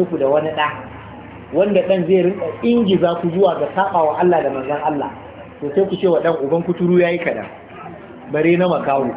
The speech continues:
Ko kuma fahimta jama'a? Ku ce mishi, "Ƙaryanka yaro, mu muka haife ka." Baka isa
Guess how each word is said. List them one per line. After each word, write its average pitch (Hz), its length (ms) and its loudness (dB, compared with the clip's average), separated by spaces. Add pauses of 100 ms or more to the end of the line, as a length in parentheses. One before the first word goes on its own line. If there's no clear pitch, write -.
(680)
Ko 208 120 2
kuma 247 240 2
fahimta 226 240 2
jama'a? 185 320 0 (480)
Ku 151 80 -8
ce 233 160 2
mishi, 220 240 0
"Ƙaryanka 247 440 0
yaro, 170 280 2
mu 180 200 2
muka 240 200 2
haife 151 320 0
ka." 123 120 -6 (840)
Baka 190 240 0
isa 196 240 0